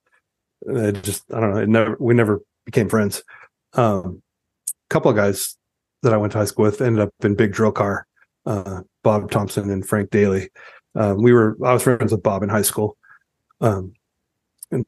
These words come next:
Frank a little bit, but, um, they weren't really into punk rock at that point. That came a little later for them, I guess. Um, anyway, I don't know. Um,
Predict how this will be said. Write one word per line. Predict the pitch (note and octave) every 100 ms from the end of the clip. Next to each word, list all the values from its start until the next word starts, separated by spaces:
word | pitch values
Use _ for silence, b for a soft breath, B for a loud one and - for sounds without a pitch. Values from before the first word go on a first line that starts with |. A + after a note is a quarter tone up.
| F#2+
Frank | - A2 G2+
a |
little | F#2+ G2+
bit, | G#2 G#2+ B B _ _ -
but, | C3 A#2 A2 B2+
um, | A2 G2 F#2 _ _ _ _ _ -
they | A#2
weren't | A2+ G#2
really | A2 G#2+
into | G2+ G2
punk | - A2 A2
rock | G#2+ - - - _ _ - -
at | -
that | G#2+ G#2 -
point. | A2 G#2 G2+ - - _ _ _ -
That | - G2 - A2 G2 -
came | A2+
a | G#2
little | G#2
later | G2+ G#2 G2+
for | -
them, | G#2+ G#2+
I |
guess. | G#2 G#2 - - _ _ _ _ _ _ _ _ -
Um, | B2 G2+ F#2 F#2+ _ _ _ _ _ -
anyway, | B2+ G2 F#2
I | -
don't | A2 F2+
know. | - - - - - - _ - E3+
Um, | C3+ A#2 G#2 G2